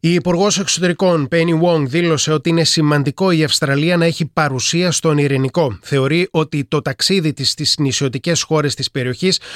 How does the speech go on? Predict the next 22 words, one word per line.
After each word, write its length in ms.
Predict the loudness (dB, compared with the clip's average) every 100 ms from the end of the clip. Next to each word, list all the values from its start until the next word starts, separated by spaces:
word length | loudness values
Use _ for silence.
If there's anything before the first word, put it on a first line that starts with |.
| -14 -4
οδηγεί, 760 | 0 0 0 -4 0 0 0 -2
ε, 260 | -2 0 0
ε, 400 | 0 0 0 0 -2 -4 -2
θα, 200 | -2 -2 -4
θα 300 | 0 0 0 -2
οδηγήσει 580 | -2 0 0 0 0 -2
στην 260 | 0 0 0
δέσμευση 680 | -2 0 0 2 0 0 -2
της 160 | -2 -2
χώρας 500 | 0 2 2 0 0
για 240 | -2 -2
οικοδόμηση 840 | -2 -2 0 0 2 0 0 0 0
μιας 400 | 0 0 -2 -4
ασφαλούς 680 | -4 -2 0 0 2 2 -2 -10 -18 -6
περιοχής 640 | 0 2 2 -2 -2 -4 -2
και 140 | 0
μιας 280 | 0 0 0
ισχυρότερης 840 | 0 0 0 0 2 2 0 -2 -2
οικογένειας 600 | -4 0 0 2 0 -2
στον 220 | -2 0
Ειρηνικό 400 | 0 0 -2 0
ωκεανό. 480 | -2 0 0 2